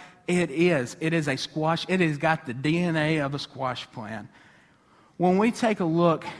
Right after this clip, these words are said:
at both ourselves and at others, people can recognize us by the fruits that we portray. We can take, I always tell students this,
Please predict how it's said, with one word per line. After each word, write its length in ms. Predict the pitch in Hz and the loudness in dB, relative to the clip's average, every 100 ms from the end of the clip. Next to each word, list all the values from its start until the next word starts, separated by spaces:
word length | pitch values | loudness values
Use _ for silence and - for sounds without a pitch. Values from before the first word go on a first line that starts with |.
| - - | -18 -12
at 160 | 143 | -6
both 300 | 139 160 175 | -2 0 0
ourselves 720 | 180 170 - 139 123 117 117 - - - - | -2 -4 -4 -4 -4 -6 -10 -14 -18 -20 -6
and 240 | 139 147 | -2 0
at 120 | 147 139 | 0 0
others, 640 | 127 117 110 113 - - - _ _ _ _ _ _ _ _ _ _ _ | 0 -2 -6 -12 -12 -14 -18 _ _ _ _ _ _ _ _ _ _ _
people 460 | - 214 - 175 151 | -4 -2 0 0 0
can 300 | 143 127 135 | -2 -2 0
recognize 840 | 143 170 175 185 165 160 160 160 | 0 0 -2 -4 0 0 2 -2
us 640 | - 135 127 117 113 - - - _ _ _ _ _ | -4 -2 0 -2 -4 -10 -16 -18 _ _ _ _ _
by 160 | 151 143 | -2 -2
the 100 | 139 | -2
fruits 480 | - 156 151 147 147 | -6 -2 0 0 -2
that 120 | 139 | -4
we 160 | 139 139 | -2 -4
portray. 500 | - 127 - 113 117 | -6 -10 -6 -6 -6
We 280 | 127 185 | 0 0
can 200 | 214 170 139 | 0 -2 -2
take, 300 | 160 151 156 | 0 -2 0
I 60 | |
always 400 | 147 156 185 180 | -2 0 0 0
tell 160 | - 160 | 0 -4
students 520 | - 165 151 143 - | -2 0 0 -2 -4
this, 260 | 147 135 | -4 -4